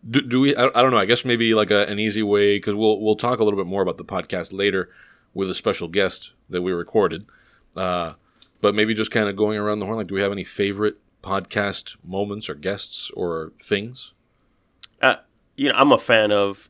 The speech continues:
Speaker 2: of, uh, of the, the Hispanic accents and how they,
Speaker 1: Oh, yeah.
Speaker 2: how they are perceived by, by,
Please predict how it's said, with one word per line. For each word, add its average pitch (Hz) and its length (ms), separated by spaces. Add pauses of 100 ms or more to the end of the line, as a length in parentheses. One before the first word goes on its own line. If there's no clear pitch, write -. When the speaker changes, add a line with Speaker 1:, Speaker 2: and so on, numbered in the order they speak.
(100)
Speaker 2:
of, 104 340
uh, 101 460 (840)
of 101 140
the, 95 220 (160)
the 98 220 (400)
Hispanic - 760 (180)
accents 107 680 (320)
and 107 160
how 107 180
they, 101 380
Speaker 1:
Oh, 87 320
yeah. 80 160
Speaker 2:
how 123 100
they 117 260
are 113 160
perceived 120 760
by, 98 560 (640)
by, 101 420